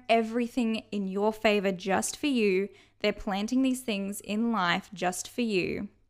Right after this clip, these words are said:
so that you may follow it along your little <laughs> destiny. And when you get to this summit of your success of your life, you'll look back and understand.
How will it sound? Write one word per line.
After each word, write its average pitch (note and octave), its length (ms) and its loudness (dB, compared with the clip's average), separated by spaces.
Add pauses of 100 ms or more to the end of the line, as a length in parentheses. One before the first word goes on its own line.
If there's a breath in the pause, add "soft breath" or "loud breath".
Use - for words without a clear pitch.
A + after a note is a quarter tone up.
(680)
so - 180 -4
that G3+ 160 2
you G#3+ 160 0
may B3 160 4
follow G#3 440 0
it - 280 -2 (960)
along G#3+ 320 4
your A3+ 200 6
little B3+ 200 4
<laughs> A#3+ 140 6
destiny. F#3 720 0 (540)
And F#3+ 540 0 (1160)
when G#3+ 240 0
you A3+ 160 2
get G#3+ 280 4
to - 120 -8
this G3 220 -2
summit F#3+ 500 -2
of F#3+ 140 -4
your F#3 120 -6
success - 500 -6
of F#3 100 -6
your F#3 120 -6
life, F3 520 -4 (760)
you'll F#3+ 200 2
look G#3 240 0
back G3 240 6
and F#3 120 -4
understand. - 1000 -4